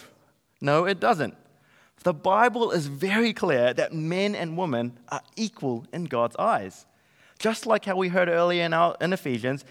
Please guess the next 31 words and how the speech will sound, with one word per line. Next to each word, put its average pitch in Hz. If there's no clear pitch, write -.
how 160
Jews 165
and 165
Gentiles, 160
introverted 160
and 165
extroverted, 180
French 185
or 185
Korean, 175
all 269
of 147
us 127
are 147
equal 123
in 180
God's 127
eyes. 127
But 123
we 139
are 123
different. 113
And 175
so 220
we 196
have 247
to 165
think, 156
what 165
is 170
submission? 156